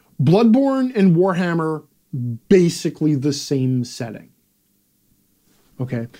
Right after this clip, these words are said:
Um, <laughs> so, um, yeah, Arthur's saying, "Really?" Yeah, really, actually.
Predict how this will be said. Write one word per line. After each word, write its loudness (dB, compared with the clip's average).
Um, 0
<laughs> 2
so, 2
um, -2
yeah, 4
Arthur's -2
saying, -2
"Really?" -2
Yeah, 2
really, 2
actually. -8